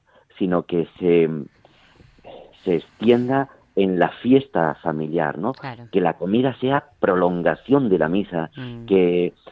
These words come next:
Speaker 1: que las actividades del domingo sean prolongación de la, de la misa, de manera que, bueno, pues vamos a, a, a divertirnos, vamos a las bodas de Caná, <laughs> vamos a, a vivir y a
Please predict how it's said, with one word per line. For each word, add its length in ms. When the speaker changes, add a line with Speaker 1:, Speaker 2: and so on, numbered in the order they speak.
Speaker 1:
que 260
las 220
actividades 640
del 120
domingo 440
sean 320
prolongación 1000
de 180
la, 180
de 120
la 120
misa, 260
de 80
manera 320
que, 240
bueno, 240
pues 360
vamos 420
a, 180
a, 260
a 120
divertirnos, 680
vamos 280
a 100
las 240
bodas 380
de 100
Caná, 360
<laughs> 140
vamos 380
a, 340
a 180
vivir 540
y 160
a 260